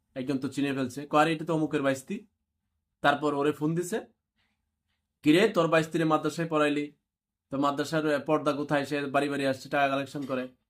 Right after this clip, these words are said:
ওয়াজ হবে, এত খেপছে, পরিচালকের কাছে গেছে, বিশাল বড় হাঙ্গামা, বিচার সালিশে পর্যন্ত পৌঁছেছে। এখনো এটার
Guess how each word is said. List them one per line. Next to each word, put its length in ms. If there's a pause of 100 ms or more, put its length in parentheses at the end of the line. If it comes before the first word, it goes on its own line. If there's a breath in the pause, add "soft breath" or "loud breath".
(180)
ওয়াজ 280
হবে, 320 (420)
এত 200
খেপছে, 380 (520)
পরিচালকের 440
কাছে 200
গেছে, 320 (420)
বিশাল 540
বড় 160
হাঙ্গামা, 460
বিচার 340
সালিশে 480
পর্যন্ত 480
পৌঁছেছে। 480
এখনো 340
এটার 360